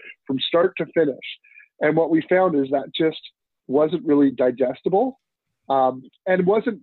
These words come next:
didn't really work for us as far as onboarding and training as well, because when we did that and gave it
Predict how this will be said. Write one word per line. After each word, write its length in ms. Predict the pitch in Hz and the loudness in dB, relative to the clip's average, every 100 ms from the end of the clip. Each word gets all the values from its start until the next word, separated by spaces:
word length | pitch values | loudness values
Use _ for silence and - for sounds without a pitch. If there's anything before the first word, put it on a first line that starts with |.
| _ | _
didn't 200 | 202 311 | -4 0
really 220 | 220 175 | 2 2
work 240 | 135 175 - | 2 0 0
for 140 | 139 | 0
us 100 | 131 135 | 0 -2
as 100 | 131 | -2
far 200 | 139 131 | 0 0
as 100 | 123 - _ - | -2 -8 _ -4
onboarding 460 | 151 147 139 127 | -2 2 2 2
and 100 | 123 | -2
training 380 | - 165 180 135 | 0 2 2 2
as 140 | 127 | 0
well, 240 | 127 202 147 | 2 2 2
because 420 | 127 131 135 131 _ _ _ _ _ _ - | 0 0 0 -2 _ _ _ _ _ _ 0
when 320 | 156 151 143 _ | 2 2 -4 _
we 540 | 160 160 156 151 139 - - 139 143 | -6 -2 -2 -2 -4 -8 -20 -20 -2
did 160 | 196 220 | 0 2
that 220 | 160 143 | 2 0
and 100 | 143 | 0
gave 220 | 160 160 | 0 0
it 140 | 156 | -2